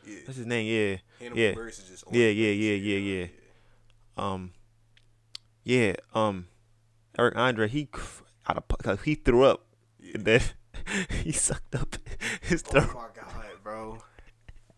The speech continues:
Speaker 1: The stuff he
Speaker 2: And the
Speaker 1: be
Speaker 2: lady's
Speaker 1: doing,
Speaker 2: like,
Speaker 1: bro, just
Speaker 2: yeah,
Speaker 1: make my
Speaker 2: and
Speaker 1: stomach
Speaker 2: the, and the
Speaker 1: cringe.
Speaker 2: lady's like, "Oh my God, oh my God,
Speaker 1: <laughs>
Speaker 2: oh my God," that shit be crying. Yeah, you watch that show?
Speaker 1: Yeah, I, uh, bro, I went on a whole binge watch, like, a couple months ago while I was still in college. I binge watched the, uh,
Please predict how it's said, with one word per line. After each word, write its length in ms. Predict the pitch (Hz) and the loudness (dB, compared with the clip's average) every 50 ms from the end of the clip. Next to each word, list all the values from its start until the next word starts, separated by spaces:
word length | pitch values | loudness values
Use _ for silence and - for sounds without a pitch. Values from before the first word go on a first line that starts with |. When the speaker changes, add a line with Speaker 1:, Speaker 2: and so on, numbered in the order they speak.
| - - - - - _ | -14 -14 -14 -14 -16 _
Speaker 1:
The 120 | - 95 104 | -16 -10 -6
stuff 120 | - 220 214 | -4 -2 -2
he 40 | 208 | -2
Speaker 2:
And 100 | 175 - | -4 -2
the 40 | 180 | 0
Speaker 1:
be 40 | 156 | 4
Speaker 2:
lady's 220 | 151 175 190 180 165 | 8 8 8 10 8
Speaker 1:
doing, 100 | 156 147 | 6 4
Speaker 2:
like, 80 | 143 131 | 4 2
Speaker 1:
bro, 100 | 131 175 175 | 0 2 2
just 100 | - - | 2 0
Speaker 2:
yeah, 40 | - | -2
Speaker 1:
make 140 | 139 131 - | -4 -6 -6
my 80 | 107 | -8
Speaker 2:
and 80 | 101 - | -8 -8
Speaker 1:
stomach 340 | - - - 117 123 117 - | -10 -12 -12 -14 -12 -8 -8
Speaker 2:
the, 60 | 113 | -8
and 80 | - 117 | -8 -8
the 60 | 113 | -8
Speaker 1:
cringe. 140 | 110 123 123 | -8 -6 -2
Speaker 2:
lady's 260 | 127 160 170 156 - | 2 2 2 2 2
like, 140 | 123 120 - - | 0 2 4 4
"Oh 100 | 139 117 | 4 4
my 140 | 101 101 98 | 4 2 2
God, 300 | 98 92 90 - - - - | 0 -4 -6 -8 -4 2 4
oh 100 | 147 135 | 4 6
my 100 | 131 120 | 6 6
God, 280 | 113 110 104 98 98 - 107 - - | 6 6 4 4 2 0 -6 -12 -8
Speaker 1:
<laughs> 140 | - - | -4 0
Speaker 2:
oh 120 | 156 151 139 | 2 4 6
my 100 | 135 127 | 6 6
God," 320 | 117 120 113 107 101 104 | 6 6 4 4 4 0
that 160 | - - - | -4 -8 -8
shit 120 | - - - | -6 -6 -8
be 80 | 110 107 | -8 -8
crying. 500 | - - - - 104 101 98 95 95 - - _ _ _ _ _ - - - - _ _ _ _ _ _ _ | -12 -12 -10 -8 -8 -8 -8 -10 -12 -14 -18 _ _ _ _ _ -20 -20 -20 -20 _ _ _ _ _ _ _
Yeah, 320 | - 123 113 110 107 101 113 | -6 -4 0 0 0 0 0
you 140 | 127 143 151 | 0 2 2
watch 120 | 156 165 | 2 2
that 120 | 170 165 160 | 0 -2 -2
show? 240 | 190 190 202 196 - _ _ _ _ _ _ | -2 -2 -2 -4 -6 _ _ _ _ _ _
Speaker 1:
Yeah, 260 | _ 120 131 143 139 123 - | _ -18 -16 -14 -12 -12 -12
I, 60 | 117 | -12
uh, 440 | 131 127 123 127 127 123 117 113 113 - _ _ _ _ _ _ _ 104 | -12 -12 -12 -12 -12 -12 -14 -16 -18 -20 _ _ _ _ _ _ _ _
bro, 200 | 104 110 104 90 | -16 -14 -12 -10
I 100 | 73 107 | -10 -10
went 220 | 127 135 143 131 120 | -10 -10 -10 -12 -12
on 100 | 120 110 | -12 -12
a 60 | 107 | -12
whole 220 | 104 - 123 120 | -12 -12 -12 -12
binge 340 | 107 101 104 107 110 107 - - | -12 -14 -16 -18 -18 -18 -18 -16
watch, 200 | 104 101 107 - - - _ | -16 -16 -16 -20 -20 -20 _
like, 200 | 104 92 82 87 _ _ 143 | -20 -20 -20 -20 _ _ -20
a 40 | _ | _
couple 260 | - 113 - 113 101 | -20 -20 -20 -20 -20
months 240 | 101 101 104 - - | -20 -20 -20 -20 -20
ago 140 | 104 98 95 | -20 -20 -20
while 180 | 95 92 95 | -18 -18 -18
I 20 | 90 | -18
was 100 | 90 - | -18 -20
still 160 | - 104 95 | -20 -20 -20
in 100 | 92 92 | -20 -20
college. 360 | - 98 98 98 92 87 - - - | -18 -16 -16 -16 -16 -18 -20 -20 -20
I 60 | 104 | -20
binge 300 | 110 98 107 104 107 113 | -20 -20 -20 -20 -20 -18
watched 360 | 104 98 95 - - - _ - | -18 -18 -18 -18 -20 -20 _ -20
the, 80 | |
uh, 20 | 95 | -20